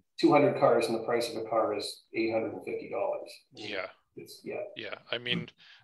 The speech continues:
Speaker 2: I'm sure we could justify it if we applied, like, a, a really high premium to something like that, but the guarantee of them selling it would probably be really low.
Speaker 1: Yeah, yeah.
Speaker 2: Um, yeah, it's, it's when you, it's, I think I've, one thing I find with the industry is you're now getting into a lot of the n-,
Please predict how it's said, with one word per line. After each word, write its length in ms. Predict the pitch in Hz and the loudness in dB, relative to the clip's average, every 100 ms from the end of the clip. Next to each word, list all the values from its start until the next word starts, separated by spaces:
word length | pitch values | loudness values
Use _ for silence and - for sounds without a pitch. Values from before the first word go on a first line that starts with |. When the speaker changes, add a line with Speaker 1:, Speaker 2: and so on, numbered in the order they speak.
| - | -6
Speaker 2:
I'm 120 | 120 | -2
sure 260 | - 165 160 | 0 0 0
we 140 | 160 | -2
could 120 | 127 | -6
justify 600 | - 120 113 131 - 113 | 0 2 2 -2 0 0
it 80 | 110 | 0
if 160 | 113 123 | -2 -6
we 140 | 113 | -6
applied, 420 | 101 - 107 104 | -4 -2 -2 -2
like, 160 | 104 - | -4 -2
a, 80 | 110 | -4
a 260 | 107 104 104 | -2 -4 -2
really 180 | 110 101 | -4 -2
high 200 | 104 101 | -4 -4
premium 420 | - 101 104 107 | -6 -6 -6 -6
to 80 | - | -2
something 380 | - 107 104 117 | 0 0 -4 -10
like 200 | 113 107 - | -10 -6 -2
that, 200 | 120 131 _ | 0 -2 _
but 120 | - - _ _ | -8 -8 _ _
the 60 | 113 | -6
guarantee 420 | 107 107 101 110 | -4 -4 -4 -4
of 60 | 101 | -4
them 100 | 98 | -2
selling 380 | - 98 107 | 0 0 -4
it 60 | 107 | -8
would 180 | 120 110 _ | -12 -12 _
probably 300 | - 98 101 101 | -6 -4 -4 -10
be 120 | 95 | -8
really 220 | 101 104 92 | -6 -6 -8
low. 280 | 90 92 - _ _ _ - | -8 -10 -14 _ _ _ -4
Speaker 1:
Yeah, 180 | 107 - - - | -2 -2 -6 -10
yeah. 160 | - - - - - | -8 -6 -10 -16 -16
Speaker 2:
Um, 440 | 98 95 95 95 _ _ _ _ _ | -10 -8 -10 -14 _ _ _ _ _
yeah, 200 | - 98 | -6 -4
it's, 340 | 98 - - | -4 -4 -4
it's 380 | 104 117 - - 147 | -6 -6 -4 -6 -6
when 140 | 120 | -4
you, 100 | 123 - | -2 -2
it's, 380 | 127 - - - - - - - | -2 -4 -6 -10 -18 -20 -18 -10
I 120 | - - | -6 -2
think 260 | - 175 | 0 0
I've, 200 | 120 - - | -2 -4 -2
one 120 | 123 | -2
thing 160 | 127 139 | 0 -4
I 60 | |
find 180 | 127 127 | -2 -2
with 80 | 127 | -2
the 80 | 110 | -6
industry 340 | 110 120 127 | -4 -2 -2
is 80 | 110 | -4
you're 100 | 104 | -2
now 120 | 101 | -2
getting 240 | 104 113 107 | -2 -4 -6
into 200 | 98 110 | -6 -4
a 20 | |
lot 180 | 98 104 | 0 0
of 80 | |
the 80 | 101 | -2
n-, 180 | 95 | -8